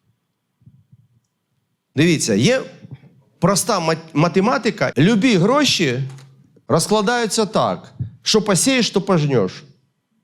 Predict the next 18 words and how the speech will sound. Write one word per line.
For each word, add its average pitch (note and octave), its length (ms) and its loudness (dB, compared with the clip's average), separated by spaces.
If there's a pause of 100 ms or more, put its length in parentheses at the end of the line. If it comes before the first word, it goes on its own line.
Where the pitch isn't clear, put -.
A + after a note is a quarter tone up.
(300)
Якщо C#3 280 0
я A#3 120 0
хочу G3 400 0
мати A#3 360 2
гроші, C#3 680 -2 (240)
я F#3+ 120 0
повинен A3 400 2
класти E3+ 420 -2
гроші. G#2+ 520 -4 (1500)
Логічно? E3 680 0 (1080)
Як A3+ 260 0
ви A3 180 4
збираєтесь F#3 600 0
отримати, E3 840 0 (2250)
не C3 140 0
знаю, A#2+ 300 0 (200)
збір C#3+ 460 0
урожая G#3 720 0